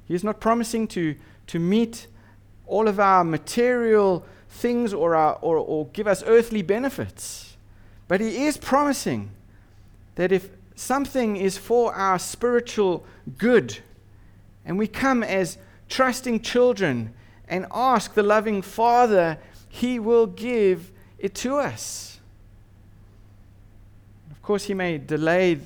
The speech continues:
these blessings because He knows when we need them. He knows when I am ready to receive them.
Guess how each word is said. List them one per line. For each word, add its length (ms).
these 180
blessings 520
because 340
He 140
knows 680
when 400
we 120
need 300
them. 420
He 180
knows 480
when 340
I 160
am 160
ready 320
to 240
receive 460
them. 280